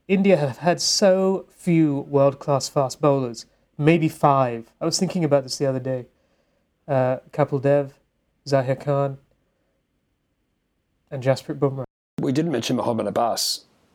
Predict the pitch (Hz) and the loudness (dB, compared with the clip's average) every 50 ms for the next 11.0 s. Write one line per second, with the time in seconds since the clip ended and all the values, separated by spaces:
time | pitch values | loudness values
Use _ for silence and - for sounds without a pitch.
0 | _ - - - 127 117 107 120 131 156 170 143 123 117 104 - - 127 123 - | _ -8 -4 -2 -2 0 0 0 0 0 0 -2 -2 -4 -4 -2 -4 -4 -2 -2
1 | 113 110 - - - 120 123 156 156 131 120 107 98 - - - - 135 131 123 | -4 -4 -4 -2 -2 0 0 0 0 -2 -2 -2 -2 -4 -6 -4 -2 -2 -2 -2
2 | - - - 139 143 127 98 92 90 - - _ - - - _ - - 120 143 | -2 -4 -4 -2 -2 -2 -4 -6 -8 -10 -14 _ -20 -20 -18 _ -2 0 0 2
3 | - - - 147 127 120 113 107 - _ - - - _ _ _ _ - 131 120 | 2 0 0 -2 -2 -4 -6 -10 -16 _ -20 -20 -20 _ _ _ _ -6 -2 -2
4 | 110 110 113 107 107 110 127 131 135 131 147 147 147 147 - - 151 135 - 147 | 0 0 -2 -2 -4 -4 -6 -8 -10 -8 -6 -8 -8 -8 -8 -10 -8 -4 -2 0
5 | 135 135 127 - - 143 139 135 143 135 123 135 143 131 131 120 120 117 113 117 | 0 0 0 -2 -6 -6 -2 -2 0 0 2 2 2 2 2 -2 -4 -4 -4 -6
6 | 113 110 - _ _ _ - 113 110 113 117 117 113 104 95 95 - - _ _ | -6 -6 -10 _ _ _ -4 -2 -2 -2 -2 -2 -4 -6 -8 -10 -12 -16 _ _
7 | _ _ _ - - 147 175 180 - 190 208 220 185 - 190 175 175 - - - | _ _ _ -6 -2 -2 -2 0 0 0 0 0 0 0 0 0 0 -2 -4 -4
8 | 160 185 202 170 127 123 113 131 135 143 143 - - - - - 143 147 143 131 | -2 -2 -2 -2 -2 -2 0 0 0 0 -2 -4 -6 -6 -2 0 0 0 0 0
9 | 131 127 - - 139 180 170 113 - 107 101 107 151 - _ _ _ _ _ _ | -2 -2 -2 -2 -2 -2 -4 -4 -4 -4 -4 -4 -4 -6 _ _ _ _ _ _
10 | - 131 - - - 147 139 156 156 147 123 113 117 180 175 143 147 131 117 117 | -4 -4 -2 -2 -2 -2 -2 -2 -2 -2 -2 0 0 0 0 -2 -2 -4 -4 -6